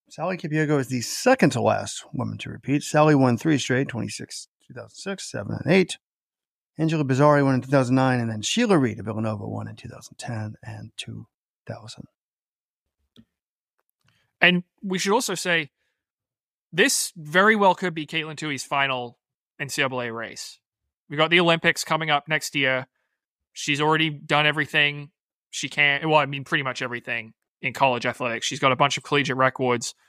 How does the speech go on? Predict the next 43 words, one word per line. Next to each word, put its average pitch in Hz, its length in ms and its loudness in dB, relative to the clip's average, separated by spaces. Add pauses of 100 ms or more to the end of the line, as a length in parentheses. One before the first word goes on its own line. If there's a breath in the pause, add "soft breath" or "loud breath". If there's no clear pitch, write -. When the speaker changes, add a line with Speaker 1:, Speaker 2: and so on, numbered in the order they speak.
(720)
Speaker 2:
She 123 600 -2 (220)
has 131 200 -8
won 139 180 2
N 131 140 2
C - 100 -2
double 135 140 -2
A 131 60 -2
titles 127 340 -2
indoors, 160 480 2
outdoors, 143 460 2
and 180 200 4
cross 165 160 -4
country, 147 460 -4
and 131 220 -6 (680)
twice - 580 0
as 139 120 -6
a 127 40 -8
team 139 500 -4
in 139 100 -12
cross 131 240 -6
country, 127 600 -8
N 143 120 -6
C 139 120 -10
State 135 260 -2
going 139 180 -4
for 131 100 -14
the 123 80 -16
three-peat. 127 520 -10 (1040)
At 147 160 4
this 160 220 2
point, 180 360 4 (100)
I 151 100 0
think 156 220 -6
it 151 100 -4
makes 151 220 0
sense 151 320 -2
to 156 100 -6
just 139 180 -2
say, 139 200 2
"All 143 100 0
right, 139 140 2
instead 147 320 -2
of 143 200 -6